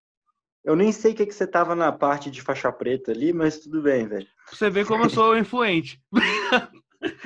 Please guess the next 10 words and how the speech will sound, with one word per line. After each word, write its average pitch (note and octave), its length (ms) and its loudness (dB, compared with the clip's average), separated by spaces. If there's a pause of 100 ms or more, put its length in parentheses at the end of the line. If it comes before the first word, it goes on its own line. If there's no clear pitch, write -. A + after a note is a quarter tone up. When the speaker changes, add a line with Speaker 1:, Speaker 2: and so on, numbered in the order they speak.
Speaker 2:
Eu A3 140 2
consegui A#3+ 420 -2
entrar A3+ 320 0
na A3+ 160 2
parte A3 380 0
de G#3+ 140 -8
faixa G#3+ 360 -4
preta. - 360 -16 (1400)
Speaker 1:
E C3 140 4
aí, B2+ 800 4